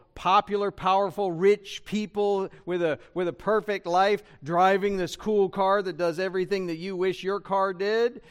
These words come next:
Because it creates in you dissatisfaction with your car and a desire to buy a different car or another car. Let me ask you a question.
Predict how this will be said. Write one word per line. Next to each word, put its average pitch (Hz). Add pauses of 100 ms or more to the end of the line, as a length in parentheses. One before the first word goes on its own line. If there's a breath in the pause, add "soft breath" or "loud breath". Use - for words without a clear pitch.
(100)
Because 165
it 180
creates 185
in 190
you 196
dissatisfaction 185
with 156
your 220
car 175 (160 loud breath)
and 180
a 175
desire 170
to 175
buy 147
a 151
different 160
car 131 (220 loud breath)
or 175
another 190
car. 123 (1300)
Let 311
me 254
ask 226
you 214
a 196
question. 175